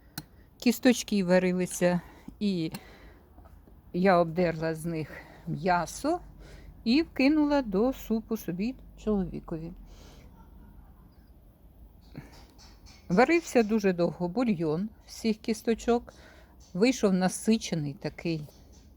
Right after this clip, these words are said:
міцний бульйон. Далі процедила його добре, а, а варився він, е, з кісточок свиних, с-, там трошки м'яса було. Я купувала набір,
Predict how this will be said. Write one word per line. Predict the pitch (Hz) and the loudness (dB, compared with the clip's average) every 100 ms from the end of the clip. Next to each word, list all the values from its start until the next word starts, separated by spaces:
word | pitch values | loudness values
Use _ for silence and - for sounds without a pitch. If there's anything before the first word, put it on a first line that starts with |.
| - - - - 180 | -20 -20 -20 -12 -4
міцний | 170 185 226 - 262 226 143 139 - | 0 4 2 2 2 2 0 -6 -8
бульйон. | 165 165 175 254 277 269 - - - - - - - - - - - - - - | -4 0 2 4 2 -2 -14 -20 -20 -20 -20 -20 -20 -20 -20 -20 -20 -20 -18 -2
Далі | 185 262 240 208 | 4 6 6 2
процедила | - 302 349 226 165 208 254 | 2 2 2 0 2 2 2
його | 294 294 285 294 | 0 -2 -2 -2
добре, | 285 285 269 302 294 - | -2 -2 2 0 0 -6
а, | - 165 _ - 165 - - | -6 -6 _ -12 -12 -10 -6
а | - 185 | 0 2
варився | 185 202 254 - 190 160 165 | 4 2 0 -2 -2 -2 -2
він, | 202 226 220 - - - | 2 2 0 -10 -20 -6
е, | 175 175 | -2 0
з | - | 0
кісточок | 208 - - 185 - 226 247 - | 0 0 0 0 2 0 0 -4
свиних, | - 175 185 175 190 233 - | -6 2 4 6 6 4 0
с-, | - - - | -12 -14 0
там | 196 185 | 2 2
трошки | 196 196 - 185 | 0 -2 0 0
м'яса | 165 165 160 - | 2 0 0 -2
було. | 160 160 156 | -4 -4 -4
Я | 160 170 | -2 -4
купувала | - 190 214 185 165 165 165 | -4 -2 0 4 4 2 -2
набір, | 165 165 196 269 | -2 -2 2 2